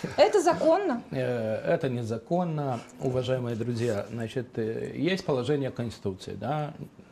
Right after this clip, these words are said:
Speaker 2: Несколько, значит, статей Конституции, которые утверждают о суверене-,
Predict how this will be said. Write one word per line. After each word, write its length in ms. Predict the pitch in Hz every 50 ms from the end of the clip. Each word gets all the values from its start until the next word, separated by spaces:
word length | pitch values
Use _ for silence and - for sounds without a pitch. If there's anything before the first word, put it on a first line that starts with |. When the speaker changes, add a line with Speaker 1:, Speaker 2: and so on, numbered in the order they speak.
| - -
Speaker 2:
Несколько, 840 | 123 117 104 113 131 151 147 - - - 101 101 - 104 104 104 - - 104 - 101
значит, 340 | 107 107 107 101 - 110 -
статей 300 | - - 101 - 110 101
Конституции, 520 | - - 98 101 - - 190 185 - -
которые 420 | - - 104 - 117 117 123 117
утверждают 600 | 113 107 - - 107 101 90 117 113 107 104 98 - -
о 200 | 107 104 101 95
суверене-, 560 | - - 110 107 104 110 135 143 147 151 156